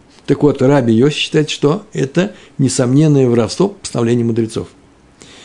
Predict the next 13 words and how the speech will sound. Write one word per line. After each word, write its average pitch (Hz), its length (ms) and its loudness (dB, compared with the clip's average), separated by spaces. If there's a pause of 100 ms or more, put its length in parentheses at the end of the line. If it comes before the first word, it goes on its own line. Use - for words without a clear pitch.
(160)
И 147 100 2
ещё 165 220 2
там 147 360 0
же. 98 160 -4 (140)
Бедный 202 320 2
человек 127 340 0
залез 143 480 2
на 139 160 2
оливковое 151 440 2
дерево. 101 340 0
Видите, 117 240 0
оливковые 107 360 -2
деревья. 95 340 -6